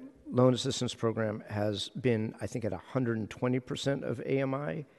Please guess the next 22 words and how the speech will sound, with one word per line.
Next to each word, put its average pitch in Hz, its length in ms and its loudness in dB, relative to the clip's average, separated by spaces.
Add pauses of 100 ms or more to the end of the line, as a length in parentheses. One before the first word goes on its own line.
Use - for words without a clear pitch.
(300)
and 117 180 0
this 127 160 2
goes 123 320 2
to 120 120 -4
two 135 280 -4
hundred 123 260 -2
percent 123 340 -4
of 120 120 -8
A 117 160 0
M 117 160 0
I, 113 160 -2
which 113 220 -4
would 104 120 -6
be 107 300 -2 (560)
two 123 160 2
hundred 113 260 2
thousand 107 340 0
dollars 104 260 -2
for 62 420 -4 (400)
a - 60 -6
single 120 400 -2
individual. 117 600 0